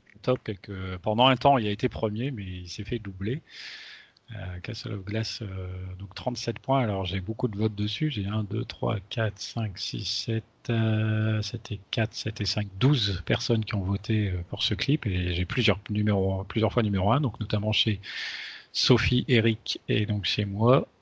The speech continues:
mais aussi chez Laurent. Euh, on, il est en quatrième chez toi, Médéric. Il est en quatrième chez Chloé. Il est en troisième chez Amandine. En quatrième chez Down Rivals.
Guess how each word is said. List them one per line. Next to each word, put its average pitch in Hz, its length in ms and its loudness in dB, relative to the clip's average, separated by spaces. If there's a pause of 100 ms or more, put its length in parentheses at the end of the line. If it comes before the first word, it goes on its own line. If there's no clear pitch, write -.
mais 107 160 0
aussi 107 220 0
chez - 160 2
Laurent. 123 480 8 (640)
Euh, 92 420 0 (240)
on, 90 120 -4
il 92 140 -6
est 95 40 -2
en 92 80 -6
quatrième 101 580 -2
chez 95 240 0
toi, - 320 -2
Médéric. 98 760 -2
Il 98 120 -4
est 95 40 0
en 92 80 -2
quatrième 104 420 -2
chez - 140 0
Chloé. 110 400 4
Il 113 80 6
est - 20 6
en 90 100 2
troisième 101 400 4
chez - 140 0
Amandine. 101 520 0
En 95 140 -2
quatrième 107 520 0
chez - 160 -2
Down 104 320 2
Rivals. 107 380 6